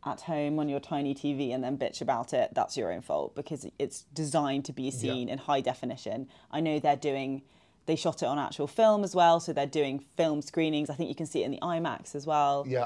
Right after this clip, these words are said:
Speaker 2: imax,
Speaker 1: Which would
Speaker 2: um,
Speaker 1: probably blow your head off. <laughs>
Speaker 2: s-, some, some,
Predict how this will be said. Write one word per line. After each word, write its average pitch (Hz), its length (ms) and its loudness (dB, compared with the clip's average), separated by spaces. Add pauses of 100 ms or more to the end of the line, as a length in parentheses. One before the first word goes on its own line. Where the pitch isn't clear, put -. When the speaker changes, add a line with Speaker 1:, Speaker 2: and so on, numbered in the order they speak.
Speaker 2:
imax, 139 640 -2
Speaker 1:
Which 120 220 0
would 113 100 2
Speaker 2:
um, 113 240 -6
Speaker 1:
probably 143 320 2
blow 135 120 2
your 131 160 2
head 139 140 -2
off. 139 380 2
<laughs> - 40 -4
Speaker 2:
s-, - 380 -4 (100)
some, 135 680 0
some, 123 640 -4